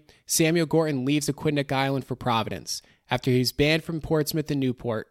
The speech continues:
for insulting Coddington's power during an outburst in court. It's at this point when even more internal challenges arise, and the larger, far more resourceful colony of Massachusetts begins asserting its control over the towns around Narragansett Bay,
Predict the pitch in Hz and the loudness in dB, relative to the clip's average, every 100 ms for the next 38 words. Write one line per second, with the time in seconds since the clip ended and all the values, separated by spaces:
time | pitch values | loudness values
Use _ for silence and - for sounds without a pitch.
0 | _ 131 120 - 131 - 147 - 135 131 | _ -4 0 2 2 0 -4 -2 -2 -2
1 | 131 135 - 123 123 117 113 113 107 110 | -4 -6 -4 -2 0 0 -2 -4 -2 -2
2 | 107 - 104 - 120 - 80 - _ _ | -4 -6 -6 -6 -8 -10 -10 -12 _ _
3 | _ _ _ _ _ _ _ _ 160 139 | _ _ _ _ _ _ _ _ -2 4
4 | 175 170 175 - 156 156 - _ - - | 4 4 -2 0 0 0 0 _ -20 -12
5 | - 139 143 123 120 170 185 170 165 170 | 0 2 4 2 4 4 4 0 0 0
6 | 165 151 - 147 151 139 135 123 120 131 | 2 0 0 2 2 0 -2 0 2 2
7 | 147 - - _ _ 131 110 101 127 139 | 0 -6 -10 _ _ -2 0 2 4 4
8 | 143 139 143 _ _ - 131 147 160 165 | 4 2 0 _ _ 2 6 6 6 2
9 | 156 - 156 147 160 143 147 151 151 139 | 2 2 2 2 0 0 0 2 2 2
10 | 135 143 135 143 - 151 143 156 - - | 2 0 0 -2 0 2 2 0 -2 -12
11 | - - 135 156 160 156 - 156 143 143 | -12 -2 0 2 2 2 2 2 2 0
12 | 135 - 127 - 135 131 127 117 113 - | -2 -4 -4 0 2 2 0 -2 -4 -2
13 | 131 131 127 110 120 117 113 110 104 107 | -2 0 -2 -2 0 0 0 -2 -4 -8
14 | 98 - - 90 69 | -8 -10 -8 -8 -8